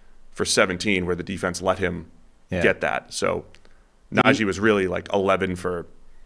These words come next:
Speaker 1: thirty-three, uh, do the math, eighteen yards, eleven carries for eighteen yards, really.
Speaker 2: I mean, he really, it, it's,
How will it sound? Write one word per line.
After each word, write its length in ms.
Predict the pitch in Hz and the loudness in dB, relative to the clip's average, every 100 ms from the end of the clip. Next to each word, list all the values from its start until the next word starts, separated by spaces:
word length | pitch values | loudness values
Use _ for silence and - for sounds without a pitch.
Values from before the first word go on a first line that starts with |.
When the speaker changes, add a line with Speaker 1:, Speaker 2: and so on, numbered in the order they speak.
| - - - | -20 -20 -2
Speaker 1:
thirty-three, 500 | 120 104 92 - 95 | 2 2 0 -4 0
uh, 300 | 92 82 80 104 87 - - - - - - - | 0 0 -4 -8 -16 -18 -20 -20 -20 -20 -20 -14
do 120 | - | -10
the 60 | 92 | -8
math, 280 | 90 80 85 - | -8 -8 -12 -4
eighteen 360 | 110 104 110 98 | -2 0 -2 -2
yards, 180 | 87 87 | -2 -2
eleven 340 | 104 110 101 | 2 2 2
carries 280 | 104 95 92 | -2 -2 -2
for 120 | - | -4
eighteen 320 | 90 92 90 | -8 -6 -8
yards, 240 | 87 76 73 | -8 -12 -12
really. 240 | 82 50 - - | -12 -14 -10 0
Speaker 2:
I 60 | |
mean, 140 | 139 123 | 2 4
he 120 | 147 | 4
really, 400 | 156 151 104 95 | 4 4 0 -2
it, 220 | 123 120 | -4 -2
it's, 500 | 117 117 - - - | -2 -2 -2 -4 -4